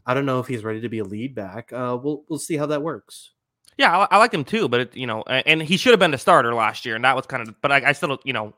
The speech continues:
Speaker 2: uh, every team has some halfback that I'm interested in. Uh, you know,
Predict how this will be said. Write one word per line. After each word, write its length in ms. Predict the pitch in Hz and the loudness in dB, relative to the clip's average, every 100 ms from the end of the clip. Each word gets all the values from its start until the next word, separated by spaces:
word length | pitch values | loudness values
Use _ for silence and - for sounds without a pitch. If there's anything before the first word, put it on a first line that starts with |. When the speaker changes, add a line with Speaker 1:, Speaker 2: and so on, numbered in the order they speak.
| - | -8
Speaker 2:
uh, 180 | 82 - | -8 0
every 200 | 170 180 | 2 2
team 180 | 160 156 | -2 -2
has 260 | 131 131 | 0 0
some 220 | - 147 127 | 0 -2 0
halfback 540 | 123 117 - 113 - | 0 0 2 0 0
that 80 | 117 | -2
I'm 100 | 117 | 0
interested 440 | 123 127 113 107 | -2 -6 -10 -8
in. 200 | 101 104 - _ - | -8 -8 -14 _ -2
Uh, 340 | 117 113 110 107 | 2 4 4 2
you 80 | 117 | -2
know, 300 | 110 113 | -6 -8